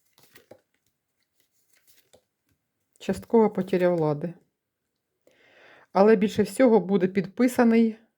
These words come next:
якесь соглашеніє, якась бумаженція, е, з людьми в мантіях. Да, ну, з-, це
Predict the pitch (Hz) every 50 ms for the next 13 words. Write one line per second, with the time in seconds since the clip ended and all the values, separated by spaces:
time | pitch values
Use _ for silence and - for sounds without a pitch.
0 | _ _ _ - 175 175 175 - 214 214 208 - - - - 202 185 190 196 190
1 | 190 - - 165 165 170 165 165 160 156 147 139 139 147 156 139 _ _ _ _
2 | _ _ _ _ _ _ _ _ _ _ _ _ _ _ _ _ - 160 160 -
3 | 220 226 202 175 156 165 196 208 196 196 190 180 151 156 170 175 175 165 - -
4 | - 170 156 143 151 151 151 139 - _ _ _ _ _ _ _ _ - 156 151
5 | 156 151 151 151 151 160 160 160 165 170 156 160 170 185 190 185 180 170 165 160
6 | 151 147 147 - - 175 170 175 170 - - - 196 240 320 294 208 190 - -
7 | - - - - 175 156 156 160 156